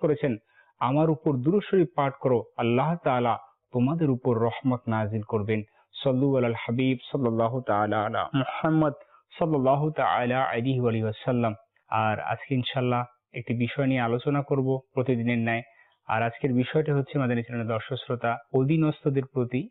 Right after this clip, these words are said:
দয়া। ইসলাম একটি পূর্ণাঙ্গ জীবন ব্যবস্থা। আর ইসলামের মধ্যে আলহামদুলিল্লাহ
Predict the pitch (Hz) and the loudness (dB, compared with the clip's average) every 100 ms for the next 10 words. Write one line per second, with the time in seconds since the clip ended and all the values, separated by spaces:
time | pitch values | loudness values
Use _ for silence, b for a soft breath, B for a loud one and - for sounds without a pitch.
0 | _ 147 120 117 98 85 - _ _ _ | _ -6 -2 -2 -2 -6 -12 _ _ _
1 | _ _ 135 - 143 147 139 - 127 - | _ _ -10 -2 0 0 0 -2 -4 -2
2 | 151 156 151 147 120 113 117 113 107 107 | 0 0 2 2 2 0 0 0 -2 -4
3 | - - 110 _ _ _ _ _ _ 120 | -6 -8 -8 _ _ _ _ _ _ 0
4 | 107 101 - _ _ - - 143 156 156 | 0 -2 -10 _ _ -10 -2 0 2 4
5 | 131 120 120 123 117 - 151 135 123 117 | 4 2 2 0 -2 0 2 4 2 2
6 | 117 120 | 2 0